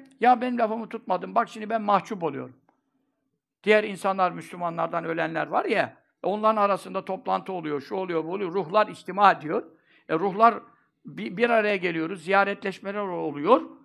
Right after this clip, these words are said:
Ondan sonra herkesin kefeni güzel yapmış çoluğu çocuğu. "E, sen benim kefenimi, vasiyetimi tutmadın şimdi. Ben de mahcup oluyorum." bilmem ne.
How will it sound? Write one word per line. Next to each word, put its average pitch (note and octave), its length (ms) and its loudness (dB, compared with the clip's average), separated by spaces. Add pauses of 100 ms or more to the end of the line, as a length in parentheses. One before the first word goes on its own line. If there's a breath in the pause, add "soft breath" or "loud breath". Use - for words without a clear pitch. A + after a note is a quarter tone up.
(260 loud breath)
Ondan G#3+ 300 2
sonra G3 240 0
herkesin G3+ 420 -2
kefeni F3 360 -6
güzel E3+ 480 -8
yapmış E3 360 -2
çoluğu E3 280 -8
çocuğu. D#3+ 460 -10 (500)
"E, E3 80 -2
sen G#3 260 -2
benim A3+ 180 -4
kefenimi, G3+ 520 -4
vasiyetimi A3 520 -6
tutmadın E3 380 -6
şimdi. C#3+ 300 -14
Ben G3 180 -2
de A#3 60 -2
mahcup A3+ 420 -2
oluyorum." C#3 380 -10
bilmem C3+ 340 -14
ne. - 40 -20